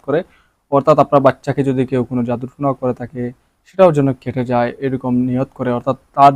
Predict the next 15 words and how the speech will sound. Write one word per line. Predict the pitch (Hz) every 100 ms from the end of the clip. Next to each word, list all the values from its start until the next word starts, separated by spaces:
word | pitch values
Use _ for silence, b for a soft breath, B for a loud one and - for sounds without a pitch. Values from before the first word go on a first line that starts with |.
| 131
যে | 143 175
এরকম | 190 196 185 -
সমস্যার | 156 156 - 185
কারণে | 165 139 139 196 247 -
এরকম | 143 135 131
করতেছে, | 127 123 - 127 - 185 - _ _ _ -
এতে | 160 160 - 139
ডাক্তারি | 139 - 175 180
সমস্যা | 165 160 - 160
হোক | 170 175 -
আর | 127 127 _ _ -
রুহানিয়াতের | 139 131 135 135 139 135
কোনো | 131 123
সমস্যা | 123 123 -
হোক, | 127 127